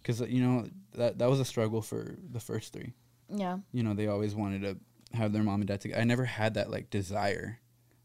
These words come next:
Speaker 1: I guess I just, 'cause I was always just at peace with how my parents were. They had a really,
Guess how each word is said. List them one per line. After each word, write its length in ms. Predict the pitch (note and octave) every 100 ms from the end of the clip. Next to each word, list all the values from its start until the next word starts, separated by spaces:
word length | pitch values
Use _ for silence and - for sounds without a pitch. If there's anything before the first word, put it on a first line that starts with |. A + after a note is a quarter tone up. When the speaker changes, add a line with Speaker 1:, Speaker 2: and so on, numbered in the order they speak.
| -
Speaker 1:
I 100 | G2+
guess 320 | F#2+ G2+ -
I 120 | -
just, 320 | G#2 - - - _ _ _ _ _ _ _ _ _
'cause 120 | -
I 80 | A#2+
was 220 | G#2+ G#2
always 260 | G#2+ G#2 G2+
just 160 | G#2+ A#2+
at 120 | -
peace 180 | A#2 -
with 100 | G2+
how 120 | G2
my 120 | F#2+
parents 400 | G2 G2 G2+ G2+
were. 240 | - - A2+ -
They 100 | F#2+
had 160 | G2
a 40 | F#2+
really, 360 | F#2+ F#2 F#2+